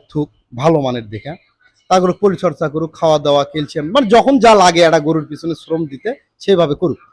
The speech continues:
করার পাশাপাশি তার কর্ম আছে, এভাবে তাক বীজ দেয়া ভ-, ভালো মানের একটা মানে দুধের গাভী তৈরি করতে পারবি। আর যদি মনে করে যে না আমার কোনো কর্মই নাই, বেকার আমি বসে আছি, সেই ক্ষেত্রে তাকে যদি বকনা দেয়া হবে না, তার ঘরে যদি সেই ক্ষেত্রে ভালো মানের গাভী লাগবে।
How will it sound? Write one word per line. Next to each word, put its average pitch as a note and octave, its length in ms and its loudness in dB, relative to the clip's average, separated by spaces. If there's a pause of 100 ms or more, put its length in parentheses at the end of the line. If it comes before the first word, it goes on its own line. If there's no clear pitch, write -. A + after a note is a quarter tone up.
(400)
করার G#3 220 4
পাশাপাশি G#3 400 0
তার G#3+ 160 2
কর্ম G#3 280 2
আছে, F#3+ 300 4
এভাবে G3 420 2
তাক F3 180 2
বীজ E3 320 -2
দেয়া F#3 240 4 (200)
ভ-, D3+ 220 4
ভালো E3+ 240 2
মানের E3 220 2
একটা D3 240 2 (300)
মানে C#3+ 300 -2
দুধের F3 280 2
গাভী D#3+ 220 2
তৈরি F3+ 200 2
করতে B2+ 260 -6
পারবি। G2 260 -14 (520)
আর F#3+ 160 4
যদি A3+ 200 2
মনে B3+ 200 6
করে A#3 180 6
যে G#3+ 120 4
না A3 80 6
আমার F#3+ 220 6
কোনো G#3+ 200 2
কর্মই A3+ 420 4
নাই, E3+ 200 6 (460)
বেকার G#3 320 6
আমি E3 160 2
বসে F3 260 2
আছি, - 240 0 (340)
সেই C#4 200 4
ক্ষেত্রে C4+ 260 4
তাকে B3 240 4
যদি G#3 180 2
বকনা F#3+ 320 2
দেয়া C#3 160 0
হবে C#3+ 160 0
না, G#2 80 -4 (880)
তার G#3+ 140 6
ঘরে B3 180 6
যদি A#3 180 4
সেই A3 200 0
ক্ষেত্রে A3 440 0
ভালো D3+ 320 4
মানের F#3+ 240 2
গাভী D#3+ 220 2
লাগবে। - 280 -4